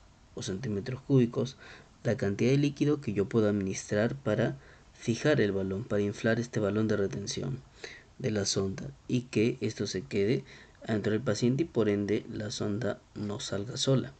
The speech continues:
Ahora, antiguamente se utilizaba cloruro de sodio, pero este se cristalizaba,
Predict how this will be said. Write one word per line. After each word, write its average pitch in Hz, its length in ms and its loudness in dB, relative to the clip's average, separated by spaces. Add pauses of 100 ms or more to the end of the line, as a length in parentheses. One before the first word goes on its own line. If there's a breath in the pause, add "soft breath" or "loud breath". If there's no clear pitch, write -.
(880 loud breath)
Ahora, 101 320 0 (380 loud breath)
antiguamente 151 680 4
se 143 80 0
utilizaba 107 920 2 (1300)
cloruro 98 440 2
de 98 100 0
sodio, 123 480 2 (800 loud breath)
pero 135 300 6
este 139 520 2 (600)
se - 260 -2
cristalizaba, 120 1000 0